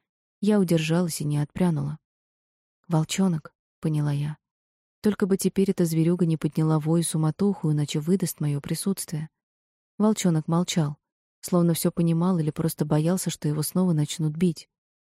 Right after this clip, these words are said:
Оглядев ящик, увидела задвижку и посмотрела в жёлтые глаза животного. А затем медленно потянулась рукой, намереваясь открыть ящик и выпустить волка. Ком зашевелился.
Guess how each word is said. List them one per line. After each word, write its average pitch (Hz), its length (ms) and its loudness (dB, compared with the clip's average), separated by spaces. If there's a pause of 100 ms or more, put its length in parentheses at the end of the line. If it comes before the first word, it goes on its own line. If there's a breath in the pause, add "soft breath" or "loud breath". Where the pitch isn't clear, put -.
(800)
Оглядев 170 480 2
ящик, 170 460 0
увидела 156 380 2
задвижку 156 540 0
и 147 40 -4
посмотрела 175 580 0
в 160 40 -2
жёлтые 175 360 -2
глаза 151 320 0
животного. 156 600 -2 (640)
А 202 80 2
затем 202 340 4
медленно 202 380 4
потянулась 175 540 0
рукой, 170 340 2
намереваясь 160 580 2
открыть 160 400 -4
ящик 175 340 -2
и 151 40 2
выпустить 147 480 -4
волка. 175 400 -2 (720)
Ком 180 200 2
зашевелился. 165 840 0